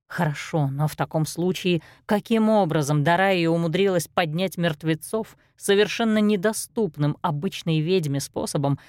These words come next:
который пристал лишь хорошему магу? А Дараи была именно что обычной ведьмой, старой, сильной и опытной, но и только, безо всяких отклонений.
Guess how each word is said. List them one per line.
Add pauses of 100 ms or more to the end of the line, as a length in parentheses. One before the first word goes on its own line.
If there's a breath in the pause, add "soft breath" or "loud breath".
(200 soft breath)
который
пристал
лишь
хорошему
магу? (760)
А
Дараи
была (300)
именно
что
обычной
ведьмой, (300 loud breath)
старой,
сильной
и
опытной, (200 loud breath)
но
и
только, (200)
безо
всяких
отклонений.